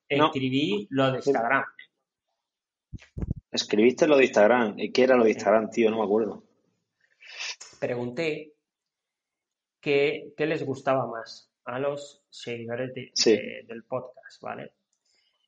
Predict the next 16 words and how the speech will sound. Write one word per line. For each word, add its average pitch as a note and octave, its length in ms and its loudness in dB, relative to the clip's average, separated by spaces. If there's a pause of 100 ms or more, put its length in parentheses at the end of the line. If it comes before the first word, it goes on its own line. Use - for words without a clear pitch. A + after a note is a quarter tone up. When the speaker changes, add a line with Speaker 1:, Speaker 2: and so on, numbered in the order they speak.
(120)
Speaker 2:
Eh, C#3 300 -2
solo D3+ 280 0
pude D#3+ 180 0
poner C3+ 300 -2
dos C#3 160 -2
preguntas D#3 540 -4
porque C3 220 -6
sabes C#3+ 340 -2
que C3 140 -6
cuando B2+ 300 -6
pones C#3 280 -6
una C#3 180 -6
pregunta C3+ 360 -6
ahí C3 100 -4
en C3 80 -8
Instagram, C3 600 -6